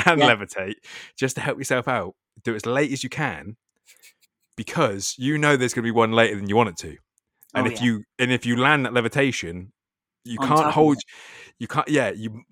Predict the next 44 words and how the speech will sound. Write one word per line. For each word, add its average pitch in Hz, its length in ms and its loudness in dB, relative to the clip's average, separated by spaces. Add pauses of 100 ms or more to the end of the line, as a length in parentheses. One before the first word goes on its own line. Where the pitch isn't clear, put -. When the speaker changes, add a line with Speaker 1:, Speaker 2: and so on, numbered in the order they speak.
(180)
Speaker 1:
uh, 123 380 -8
you 143 140 -4
know, 131 100 0
you 120 160 -2
might 147 320 0
be 131 80 0
able 120 80 2
to 104 100 -4
hold 110 220 0
it 98 60 -6
up, 107 180 -8
mate, 113 300 -8
but 113 240 -6
you 135 160 -6
know 135 220 2
that 117 160 -4
if 120 140 -10
you 131 80 -6
put - 180 -2
that, 127 200 -8
that, 113 220 -6 (200)
especially 120 540 -4
the 104 80 -14
kind 113 160 -10
of, 104 60 -10
like, 101 240 -10 (260)
if, - 220 -14
if, - 180 -14 (340)
if - 120 -18
you 143 80 -6
put - 140 -4
your 120 80 -14
front 123 260 -2
foot 117 120 -8
down 107 240 -2
in 104 60 -12
front 107 240 -4
of 87 80 -20
it, 98 100 -6
I'm 143 100 -4
talking 117 260 -2
more 98 80 -4
back - 260 0
wheel, 80 260 -10